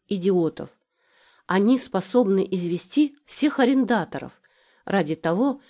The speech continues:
чтобы вырастить пару новых сортов лилий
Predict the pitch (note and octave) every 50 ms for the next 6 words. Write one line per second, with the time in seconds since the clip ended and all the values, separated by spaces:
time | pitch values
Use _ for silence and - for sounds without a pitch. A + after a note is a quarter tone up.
0 | _ _ - - - - G#3 F#3+ B3+ C4+ D#4+ F4 D#4+ C#4+ C4 - - B3+ - -
1 | - _ _ - G#3 G3 F#3 F3+ F3+ F3+ G#3+ C#4+ D4 C#4 C4+ C4+ - - G3 F#3
2 | F#3 - A3+ G#3+ - - _ - G3+ A#3 D#4 D4 G#3 D3 C3+ B2 - -